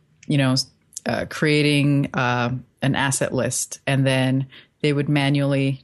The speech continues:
track, you know, who is doing what. Um, so, like I said, I, I, I feel like there's still a lot of work to be done, and they, and it's great. I did actually manage to watch an episode of those, and they,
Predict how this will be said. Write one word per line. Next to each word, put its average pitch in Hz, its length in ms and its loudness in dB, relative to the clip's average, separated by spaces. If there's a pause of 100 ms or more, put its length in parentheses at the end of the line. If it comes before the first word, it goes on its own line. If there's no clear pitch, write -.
track, 127 560 -4
you 139 80 -8
know, 127 200 -2
who 147 540 0
is 139 160 -2
doing 139 320 2
what. 135 360 0 (560)
Um, 131 480 0 (760)
so, 139 640 2 (180)
like 190 180 0
I 240 60 0
said, 330 240 0
I, 165 240 4
I, 151 200 -2 (100)
I 165 40 -2
feel 208 240 -2
like 202 160 0
there's 160 160 -2
still 185 340 -2
a 151 40 0
lot 151 200 -2
of 143 80 -2
work 151 220 -2
to 156 80 -6
be 139 100 -2
done, 175 300 2
and 190 180 2
they, 208 280 2 (100)
and 208 220 0
it's 208 220 -4
great. 277 280 -2
I 185 80 0
did 226 260 -2
actually 196 380 -6
manage 170 340 -8
to 170 100 -8
watch 151 280 -4
an 151 80 -8
episode 143 380 -4
of 131 80 -4
those, 127 260 0
and 135 240 0
they, 139 360 2